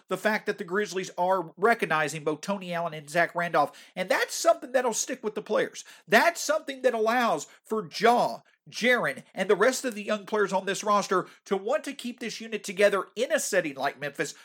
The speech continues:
for an extended period of time. Not just potentially run, one run at a title towards the middle of this decade, but several years of trying to get, contend. The franchise recognizes that, the city recognizes that,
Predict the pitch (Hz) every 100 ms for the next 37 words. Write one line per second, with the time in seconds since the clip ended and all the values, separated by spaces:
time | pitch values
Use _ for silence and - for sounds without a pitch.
0 | _ - 240 220 196 - - 240 247 196
1 | 175 214 208 175 - 185 139 123 - -
2 | 208 330 339 277 - 269 247 - 226 208
3 | 175 160 240 190 165 220 302 254 170 143
4 | 131 135 - - 185 175 - 175 170 151
5 | - _ 208 196 143 165 165 170 156 147
6 | 143 - 165 175 170 151 - - 202 -
7 | - 262 285 254 254 220 208 233 220 185
8 | 180 - 202 196 170 185 160 143 139 -
9 | 165 135 180 127 - - - - 170 -
10 | 240 302 254 277 254 247 269 247 247 240
11 | 214 202 247 226 208 - _ - 196 -
12 | - 269 254 185 165 156 143 143 139 131
13 | 147 143